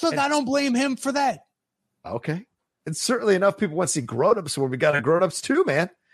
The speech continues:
Speaker 2: So, you know, it's interesting. It's just
Speaker 1: Yeah.
Speaker 2: interesting.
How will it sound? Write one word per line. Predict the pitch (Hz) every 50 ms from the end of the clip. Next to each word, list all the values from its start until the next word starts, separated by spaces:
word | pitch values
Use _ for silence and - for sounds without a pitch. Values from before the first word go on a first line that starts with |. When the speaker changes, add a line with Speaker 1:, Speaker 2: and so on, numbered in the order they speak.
| _ _ _ _ -
Speaker 2:
So, | - - 131 131 131 131 131 127 127 120 113 -
you | 107 139 160
know, | 160 143 165 156
it's | - 143 143 - -
interesting. | - 147 180 226 - - 185 - - - - - _ _
It's | - 120 - -
just | - - - -
Speaker 1:
Yeah. | 151 123 98
Speaker 2:
interesting. | - - - - - - -